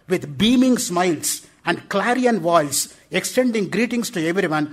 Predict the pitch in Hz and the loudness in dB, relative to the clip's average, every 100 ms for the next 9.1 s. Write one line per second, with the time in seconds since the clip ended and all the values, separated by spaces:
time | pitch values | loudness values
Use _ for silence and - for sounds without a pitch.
0 | - - 139 156 151 120 - _ _ _ | -12 -12 -4 -2 -2 -4 -14 _ _ _
1 | _ _ _ _ 127 190 214 160 170 214 | _ _ _ _ -6 -2 0 0 -2 -2
2 | 175 170 165 151 143 151 151 143 175 190 | -2 0 0 0 -2 -4 -2 -2 -2 -4
3 | - - 180 233 254 262 269 - 254 254 | -16 -4 -2 2 4 4 4 2 2 4
4 | 247 240 220 214 208 185 139 - 131 190 | 4 4 2 2 2 2 -2 -6 -2 0
5 | 208 - 175 - - _ _ - 180 240 | 0 -2 -8 -8 -20 _ _ -4 2 2
6 | 277 - 277 262 247 208 208 214 190 - | 0 0 0 2 2 4 4 6 2 0
7 | - 127 165 214 226 - 185 - - - | -14 -10 0 2 2 -2 -8 -8 -20 -16
8 | 143 170 262 262 262 262 202 214 226 190 | -2 2 2 4 4 4 4 4 4 2
9 | - | 0